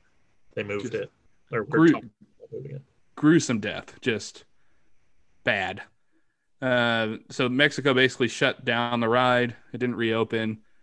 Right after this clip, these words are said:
Speaker 2: and Indiana Beach bought it. <laughs> They did. Um, so there was, what's funny about it is they did the report of the accident, and they said that there was basically a lot of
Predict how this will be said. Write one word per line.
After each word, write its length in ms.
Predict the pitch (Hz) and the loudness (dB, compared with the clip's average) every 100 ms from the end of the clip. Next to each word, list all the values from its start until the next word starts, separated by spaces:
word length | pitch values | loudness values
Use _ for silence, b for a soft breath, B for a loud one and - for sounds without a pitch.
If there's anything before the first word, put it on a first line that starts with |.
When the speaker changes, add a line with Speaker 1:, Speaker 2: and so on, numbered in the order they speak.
| _ _ _ | _ _ _
Speaker 2:
and 200 | 123 117 | -8 -2
Indiana 420 | 156 220 240 233 | 2 4 6 6
Beach 400 | 185 170 147 147 | 6 6 6 4
bought 320 | 127 123 113 107 | 2 4 4 2
it. 220 | 101 - - 165 | -4 -8 -6 -4
<laughs> 720 | - - - - - - - - - 196 185 143 - | -4 -8 -16 -18 0 2 2 -2 -10 -8 -8 -4 2
They 120 | 147 | 6
did. 220 | 160 151 | 6 6
Um, 420 | 147 139 131 123 | 6 4 2 -2
so 160 | - 147 | 0 4
there 160 | 151 | 6
was, 400 | 156 139 - - - - - | 6 4 2 -10 -18 -10 -2
what's 180 | 151 | -2
funny 300 | - 165 160 | 0 2 4
about 280 | 131 123 117 | 4 2 2
it 120 | 113 | -2
is 80 | 113 | -4
they 120 | 117 | -2
did 220 | 127 139 131 | 0 0 2
the 300 | 117 110 - - - _ - | 0 0 -6 -20 -20 _ -8
report 580 | 120 107 143 127 - - _ _ - | -6 -2 2 2 0 -6 _ _ -10
of 100 | 117 | -4
the 120 | 113 | -2
accident, 840 | 110 123 123 - - - 131 123 - - - _ _ 120 | 0 -2 -4 -18 -8 0 0 0 -6 -20 -20 _ _ -4
and 80 | |
they 80 | 120 | -2
said 200 | 117 123 | 0 0
that 120 | 113 | 0
there 120 | 110 113 | 0 0
was 80 | 104 | 0
basically 360 | 113 107 110 | -2 -2 -4
a 40 | 104 | -2
lot 240 | 107 104 | -2 -4
of 120 | - | -6